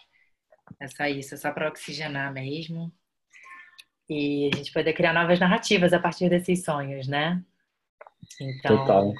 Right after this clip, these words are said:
Speaker 1: é, convido todo mundo, assim, a gente tá fazendo um podcast, é, que pra mim é um,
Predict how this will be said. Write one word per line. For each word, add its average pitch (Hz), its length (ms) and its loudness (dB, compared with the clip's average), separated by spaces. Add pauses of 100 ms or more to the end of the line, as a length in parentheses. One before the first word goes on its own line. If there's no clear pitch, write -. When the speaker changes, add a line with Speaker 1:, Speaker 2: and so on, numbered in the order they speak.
(520)
Speaker 1:
é, 135 280 -6
convido 143 360 -4
todo 156 180 -2
mundo, 160 200 -6
assim, 156 160 -4
a 156 40 -2
gente 147 140 -6
tá 165 100 -4
fazendo 170 300 2
um 170 80 0
podcast, 180 1040 2 (120)
é, 151 360 0
que 156 460 0
pra 160 240 -2
mim 165 520 -6 (140)
é 151 240 -2
um, 185 460 -4